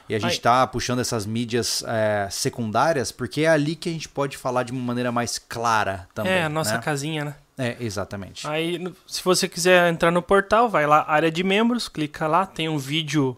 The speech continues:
Speaker 2: apresentativo ali, né?
Speaker 1: Exatamente.
Speaker 2: E aí, se quiser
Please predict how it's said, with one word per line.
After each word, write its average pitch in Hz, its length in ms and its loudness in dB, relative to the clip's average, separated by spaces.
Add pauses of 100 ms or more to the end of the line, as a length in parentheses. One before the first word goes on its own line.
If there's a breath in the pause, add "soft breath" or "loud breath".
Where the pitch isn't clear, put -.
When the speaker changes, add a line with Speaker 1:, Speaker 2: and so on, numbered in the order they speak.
(100)
Speaker 2:
apresentativo 151 880 0
ali, 185 160 0
né? 240 140 -4 (240)
Speaker 1:
Exatamente. 113 680 -6
Speaker 2:
E 160 80 -12
aí, 165 200 -8
se - 140 -12
quiser 180 500 -8